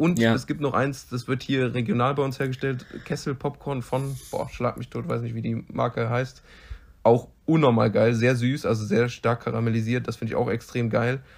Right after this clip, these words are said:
Speaker 1: Ähm, aber ansonsten ist das halt aus dem Kino meistens das Beste. Und dann denk ich mir so, jetzt dann auf Krampf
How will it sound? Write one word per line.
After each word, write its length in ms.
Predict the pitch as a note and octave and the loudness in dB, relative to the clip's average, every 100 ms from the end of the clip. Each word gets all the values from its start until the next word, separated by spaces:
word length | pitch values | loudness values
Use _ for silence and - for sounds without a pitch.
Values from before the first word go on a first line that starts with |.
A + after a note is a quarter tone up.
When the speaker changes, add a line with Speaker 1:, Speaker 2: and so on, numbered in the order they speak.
| - - - | -20 -20 2
Speaker 1:
Ähm, 340 | A#2+ B2 A#2+ A2+ _ _ _ | 4 6 2 0 _ _ _
aber 380 | A#2 A#2+ A#2+ A#2 - | 4 8 6 4 0
ansonsten 400 | A#2 C3 B2+ B2+ | 4 2 2 -4
ist 140 | B2 | -2
das 100 | B2 | 0
halt 140 | A2+ | 2
aus 100 | D#2 | 0
dem 140 | A#2 G#2+ | -2 -2
Kino 240 | A#2+ A2+ | 0 0
meistens 320 | G#2 A2 A2 | 0 -2 -4
das 140 | A2 G#2 | -6 -2
Beste. 400 | G#2+ A2 A#2+ A#2 - - - | -4 -2 -4 -4 -10 -20 -8
Und 80 | A#2+ | 0
dann 80 | A2+ | 2
denk 160 | A2+ | 2
ich 80 | A#2+ | 0
mir 100 | A#2 | 0
so, 320 | G#2+ A2 A2+ - - - | 2 0 0 -6 -20 -6
jetzt 280 | A2+ A2 - | -4 -2 0
dann 100 | A#2 | 2
auf 220 | A2 - | 0 -2
Krampf 260 | - B2 | -2 -2